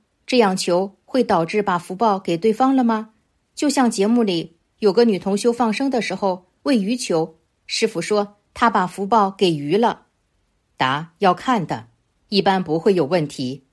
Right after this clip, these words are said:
只是一种祝愿，请观世音菩萨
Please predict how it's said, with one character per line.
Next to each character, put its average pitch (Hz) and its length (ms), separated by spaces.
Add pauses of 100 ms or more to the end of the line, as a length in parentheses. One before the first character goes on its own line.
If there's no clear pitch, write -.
(260)
只 180 160
是 190 120
一 190 80
种 156 200
祝 254 240
愿， 156 300 (480)
请 170 260
观 185 180
世 190 140
音 190 100
菩 156 240
萨 147 340